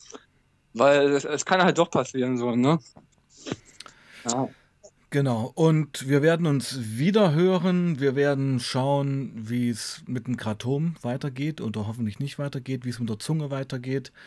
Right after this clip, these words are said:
Speaker 2: Das werden wir aber gleich privat jetzt noch besprechen, wie wir da weitermachen wollen.
Speaker 1: Jo.
Speaker 2: Ähm, mein lieber Luke, Wahnsinn. Also ich wusste, es wird ein Hammer-Stream, aber der hat mich schon wieder wirklich,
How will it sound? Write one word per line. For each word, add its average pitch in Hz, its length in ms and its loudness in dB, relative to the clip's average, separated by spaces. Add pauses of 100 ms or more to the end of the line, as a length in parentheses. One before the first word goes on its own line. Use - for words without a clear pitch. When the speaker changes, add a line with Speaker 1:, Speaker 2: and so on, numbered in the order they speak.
(400)
Speaker 2:
Das 123 160 -2
werden 143 160 4
wir 135 60 2
aber 127 140 0
gleich 127 220 0
privat - 380 0
jetzt 135 120 -8
noch 131 120 -2
besprechen, 120 640 -2 (160)
wie 127 160 0
wir 127 80 2
da 110 120 -2
weitermachen 127 500 -2
wollen. 120 360 0 (640)
Speaker 1:
Jo. 135 340 4 (220)
Speaker 2:
Ähm, 147 600 6 (300)
mein 127 160 -2
lieber 156 180 2
Luke, 139 360 -2
Wahnsinn. 120 520 0 (240)
Also 123 220 -4
ich 123 140 -4
wusste, 139 240 -4
es 127 120 -6
wird 127 200 -4
ein 110 100 -2
Hammer-Stream, 131 600 -4
aber 117 200 -4
der 120 120 -4
hat 123 160 -6
mich 120 120 -4
schon 120 140 -4
wieder 117 340 -4
wirklich, 120 720 -6